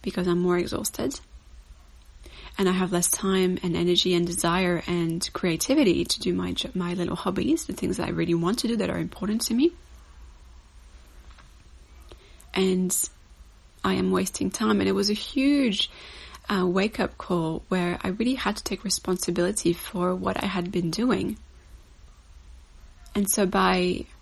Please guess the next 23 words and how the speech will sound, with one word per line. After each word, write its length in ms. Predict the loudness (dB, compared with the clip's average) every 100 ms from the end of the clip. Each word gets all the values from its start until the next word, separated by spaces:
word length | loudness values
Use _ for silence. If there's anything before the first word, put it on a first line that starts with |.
| -20 -20 -20 -20 -20 -20 -20 -12 -2
choosing 400 | 2 4 6 4
to 120 | 2
take 180 | -2 0
responsibility 1000 | 0 2 2 0 -2 -2 -2 -4 -2 0
and 100 | 2
by 120 | 0
choosing 440 | 2 2 4 2
to 140 | 2 0
see 220 | 0 0
that, 180 | 0 0
yes, 400 | 0 2 0 0
I 100 | -2
had 520 | 0 0 2 2 0 -2
been 160 | -2 -2
putting 380 | -2 0 0 0
myself 720 | 0 0 0 -2 -4 -8 -12 -12 -6
on 80 | -4
the 60 | -4
back 240 | -6 -6
burner, 240 | -2 0 2
I 80 |
had 400 | 2 2 0 0 -2
been, 320 | 2 2 2